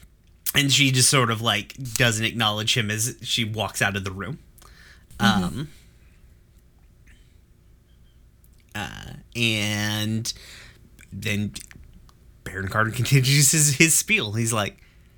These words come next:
Speaker 2: Mm-hmm.
Speaker 1: "Y'all have, I, y'all have been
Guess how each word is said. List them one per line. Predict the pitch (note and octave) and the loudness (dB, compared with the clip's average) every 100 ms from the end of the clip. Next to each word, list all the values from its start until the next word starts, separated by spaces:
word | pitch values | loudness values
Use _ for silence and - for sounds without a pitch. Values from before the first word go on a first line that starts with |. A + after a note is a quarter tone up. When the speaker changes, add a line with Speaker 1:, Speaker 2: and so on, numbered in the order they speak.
| - - | -20 -8
Speaker 2:
Mm-hmm. | G3+ E3+ F#3 | -6 -4 -6
Speaker 1:
"Y'all | - - F4 D4+ | 0 2 2 -4
have, | - C3+ A2 F#2+ F#2+ B2+ - - - _ _ - _ - - | 0 4 4 4 0 -2 -8 -14 -20 _ _ -20 _ -4 2
I, | D4 A#3+ - _ _ _ _ _ _ _ _ _ - | 2 2 -8 _ _ _ _ _ _ _ _ _ -16
y'all | E3 G#3 C4+ | 0 2 2
have | A#3+ D#3 C#3+ A#2 | 0 -2 -2 0
been | G#2 G2 B2 | 0 0 -6